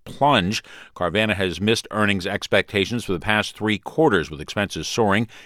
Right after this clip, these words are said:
and demand for used cars plunging due to high prices.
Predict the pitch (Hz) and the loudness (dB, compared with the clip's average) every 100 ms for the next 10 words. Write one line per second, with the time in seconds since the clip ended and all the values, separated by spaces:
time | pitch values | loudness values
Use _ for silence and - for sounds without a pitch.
0 | - - 85 95 98 90 90 101 - - | -18 -10 -2 -2 -2 -2 0 0 -2 2
1 | 98 90 - - - 120 135 92 73 80 | 2 2 -2 -12 -2 2 2 2 0 -2
2 | 80 - 92 80 - 123 127 - 78 - | -6 -2 0 0 0 0 0 0 -4 -4